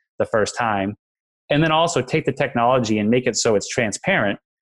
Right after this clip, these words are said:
so that the agents don't have to spend time thinking about the tools they're using, but instead thinking about how they're gonna help that customer, really engaging with that customer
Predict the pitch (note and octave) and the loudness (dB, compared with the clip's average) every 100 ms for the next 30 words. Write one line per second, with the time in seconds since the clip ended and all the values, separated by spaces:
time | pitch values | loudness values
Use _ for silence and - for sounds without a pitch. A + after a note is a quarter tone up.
0 | _ _ - C3+ A2+ A2 A#2+ C#3 A#2 G#2+ | _ _ 0 2 4 4 4 2 0 -2
1 | - B2 A2 A#2+ B2 - B2+ A#2 A#2 A2+ | 0 0 0 -2 -4 -4 -2 -2 -2 -4
2 | G2+ C#3 A#2+ A2 G#2 - - F3+ F3+ C3+ | -2 -2 0 2 0 -2 -2 2 2 4
3 | G#2+ G2 G2 G2+ G2+ - _ _ A#2 A2 | 2 2 0 0 -4 -6 _ _ 0 0
4 | G2 C3 A#2 A#2+ G2+ G#2 G2 G#2 G2+ G2 | 0 0 0 0 -2 -2 0 2 0 -2
5 | - _ - C#3 B2 A2 A2 A2 G#2+ G#2+ | -10 _ -6 0 2 2 0 0 0 -2
6 | F#2 - G#2+ - F2+ F2+ - C#3 D3+ B2+ | -2 -4 -4 -4 -6 -6 -2 2 4 4
7 | G#2+ A2+ A#2 G#2+ G2+ F#2+ G2 - G#2+ - | 4 2 2 0 0 0 -2 -2 -4 -2
8 | G2+ G2+ | 0 2